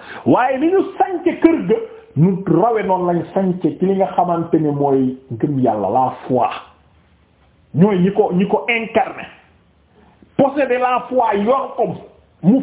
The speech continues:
fees leen dell, mu ne ñooñee nag, min qablihim,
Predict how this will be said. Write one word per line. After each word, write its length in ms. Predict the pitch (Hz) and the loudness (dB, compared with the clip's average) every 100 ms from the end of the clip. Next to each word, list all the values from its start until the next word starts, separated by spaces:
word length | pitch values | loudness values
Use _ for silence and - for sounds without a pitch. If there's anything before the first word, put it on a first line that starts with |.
| - | 0
fees 220 | 294 285 269 | 0 0 -2
leen 280 | 277 277 | -2 0
dell, 220 | 240 339 294 - - | -2 -2 -4 -10 -6
mu 120 | 156 | -2
ne 100 | 196 208 | 0 2
ñooñee 440 | 208 208 202 214 | 0 0 0 -2
nag, 100 | 170 - - _ _ _ _ _ - | -4 -8 -20 _ _ _ _ _ 0
min 180 | 156 202 | 0 2
qablihim, 540 | 202 185 175 170 135 | 0 2 2 2 -2